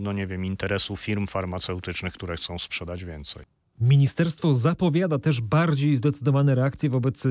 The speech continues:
Speaker 2: działań antyszczepionkowców. Minister zdrowia takiej samej, czyli bardziej stanowczej reakcji wobec ruchów antyszczepionkowych oczekuje też, y, od prokuratury.
Speaker 1: Stawiamy na monitorowanie tego, co się dzieje w internecie i monitorowanie nie tylko pod kątem dementowania fake newsów, ale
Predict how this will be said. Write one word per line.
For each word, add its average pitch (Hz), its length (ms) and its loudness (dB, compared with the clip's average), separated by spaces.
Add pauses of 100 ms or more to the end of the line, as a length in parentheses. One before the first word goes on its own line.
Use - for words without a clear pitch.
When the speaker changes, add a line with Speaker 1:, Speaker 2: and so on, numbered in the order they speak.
Speaker 2:
działań 135 360 4
antyszczepionkowców. 143 1120 2
Minister 165 520 6
zdrowia 120 560 2 (180)
takiej 147 320 4
samej, 123 380 4
czyli 120 240 2
bardziej 143 400 2
stanowczej 113 540 0
reakcji 117 360 0
wobec 123 280 0
ruchów 123 280 2
antyszczepionkowych 151 840 2 (100)
oczekuje 139 520 4
też, 120 340 2
y, 120 200 4
od 131 180 0
prokuratury. 117 640 2 (340)
Speaker 1:
Stawiamy 113 640 0
na 101 260 2
monitorowanie 98 880 0
tego, 90 240 -4
co 87 160 -6
się 87 160 -8
dzieje 85 280 -4
w 82 80 -8
internecie 87 720 -2
i 107 120 -2
monitorowanie 107 720 2
nie 117 160 0
tylko 98 300 -2
pod - 180 -6
kątem 95 400 -2
dementowania 92 720 -2
fake 92 400 -6
newsów, 95 460 -2
ale 92 260 0